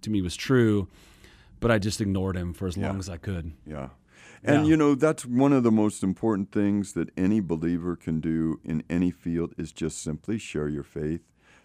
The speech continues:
Speaker 2: with the people that you <laughs> love or,
Speaker 1: Yeah.
Speaker 2: you know, because it's not futile, is it? I mean,
Speaker 1: Right.
Speaker 2: that's what it takes for a lot of us. We need somebody loving us enough to tell us the truth.
Speaker 1: Yep.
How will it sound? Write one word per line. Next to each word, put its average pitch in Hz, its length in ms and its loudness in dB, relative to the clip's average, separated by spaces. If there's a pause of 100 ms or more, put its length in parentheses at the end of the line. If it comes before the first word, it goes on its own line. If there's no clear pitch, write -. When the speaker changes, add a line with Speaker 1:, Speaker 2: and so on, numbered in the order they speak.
Speaker 2:
with 92 220 0
the 85 160 2
people 95 480 -2
that 87 260 -2
you 87 80 0
<laughs> 85 140 -2
love 104 340 0
or, 92 200 2
Speaker 1:
Yeah. 113 280 -4
Speaker 2:
you 151 120 2
know, 135 240 4
because 123 640 2 (300)
it's 120 240 2
not 131 260 2
futile, 147 460 2
is 135 180 2
it? 78 260 -2
I 101 120 0
mean, 104 320 4
Speaker 1:
Right. 104 100 -2 (240)
Speaker 2:
that's 117 380 0
what 156 140 4
it - 140 0
takes 165 300 -2
for 113 160 2
a 95 60 4
lot 117 240 2
of 98 100 0
us. 90 240 -4
We 95 120 0
need 104 240 0
somebody 123 420 -2
loving 104 320 0
us 104 300 -6
enough 90 260 -4
to 85 100 -8
tell 87 240 -6
us - 140 -12
the - 60 -14
truth. - 380 -16 (100)
Speaker 1:
Yep. 113 240 -6